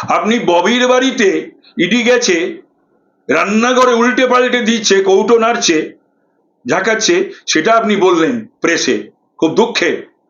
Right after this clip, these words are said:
অরূপের ভাইয়ের বউয়ের ওখানে তিন দিন ধরে আইটি রে রয়েছে, সেটাও আপনি মেনশন করলেন। আমি জানি যে আপনি দক্ষিণ কলকাতামুখী, আমরা তো উত্তরের লোক,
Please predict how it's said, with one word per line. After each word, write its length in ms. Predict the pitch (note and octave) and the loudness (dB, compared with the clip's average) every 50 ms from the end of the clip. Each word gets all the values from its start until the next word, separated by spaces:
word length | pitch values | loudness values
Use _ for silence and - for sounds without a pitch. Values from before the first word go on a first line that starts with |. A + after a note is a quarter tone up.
| _ _ _ _ _ _ _ _ _ _ _ _ _ - _ _ _ _ _ A#2 | _ _ _ _ _ _ _ _ _ _ _ _ _ -20 _ _ _ _ _ 0
অরূপের 500 | C3+ D#3+ G3+ A#3+ A#3+ C4+ B3+ B3 B3+ A3+ | 2 2 2 2 2 2 2 2 2 2
ভাইয়ের 460 | - - D3+ F3 G#3+ A3 A3+ A3 - | 0 0 0 0 2 2 2 2 2
বউয়ের 600 | - F#3+ G#3+ A#3 A#3+ B3 A#3+ A#3 A#3 - - _ _ _ _ _ _ _ _ _ - | 2 4 4 4 4 4 2 2 0 -4 -14 _ _ _ _ _ _ _ _ _ -4
ওখানে 320 | E3 D#3+ D#3+ A#3 A3+ A#3 | -2 -2 0 0 0 -2
তিন 260 | A3 G#3 A3+ A3+ A#3 A#3 | -2 0 0 0 2 2
দিন 160 | A#3+ A#3 A3+ | 2 2 4
ধরে 140 | A3+ A3+ G#3+ | 2 2 2
আইটি 340 | G3+ G#3 A3 G#3+ A3+ B3 | 2 0 0 0 -2 0
রে 140 | B3 B3 A#3+ | 2 2 2
রয়েছে, 480 | A#3 A#3 A3+ G#3+ G#3+ - F#3+ F3+ F3+ F3 - - - | 2 2 2 2 2 0 0 0 0 -2 -8 -10 -4
সেটাও 340 | - - C#3+ F#3 G#3 A#3 A#3+ | -2 -2 0 2 2 4 4
আপনি 220 | B3 A#3+ A#3 A#3+ | 2 2 0 0
মেনশন 400 | A3 A3 G#3 G3 G3+ G3 F3 E3 | 0 0 -2 -2 -2 -2 -2 -2
করলেন। 480 | - D#3 D3 C3+ A#2+ A2+ G#2+ G2 G2 - - - - _ _ - | 0 0 0 0 0 0 -2 -4 -6 -10 -18 -20 -20 _ _ -6
আমি 160 | A#2+ C3+ D#3 | -4 -2 0
জানি 520 | D3 C3+ D3 D#3 F#3 A3 A3+ A#3 A#3 - - - _ _ _ _ - - - _ _ _ | 0 0 0 0 0 -2 -2 -2 -4 -8 -14 -20 _ _ _ _ -20 -20 -20 _ _ _
যে 180 | A#2+ B2+ D#3 D#3 D3+ | -2 0 0 0 0
আপনি 500 | D3+ E3 E3 F3 G#3 G#3+ A#3 A#3 C#4 - - _ _ _ _ _ _ _ _ _ _ _ _ _ - B2+ | -2 -2 -2 -2 0 0 0 -2 -4 -8 -16 _ _ _ _ _ _ _ _ _ _ _ _ _ -6 -2
দক্ষিণ 440 | C3+ F3+ F#3+ F#3 - - B3 B3 A#3 | 0 0 0 -2 -2 -2 -2 0 2
কলকাতামুখী, 800 | G#3+ A3 A3 A3 G#3+ G3+ G3+ G3+ F3+ F3 F3 F3 - C3+ C3+ C#3 | 2 2 2 2 2 0 0 0 0 0 -2 -2 0 0 2 2
আমরা 240 | C#3+ D#3 F3 F#3+ | 2 0 0 0
তো 120 | F#3+ F#3+ F#3+ | 2 2 0
উত্তরের 460 | F3 F3 F3 - G3+ G3+ G#3 A3+ A3+ | 0 -2 -2 0 2 2 4 2 2
লোক, 540 | A3 A#3+ C4 C#4 C4 - - - - - | 2 2 2 2 2 0 -2 -4 -10 -16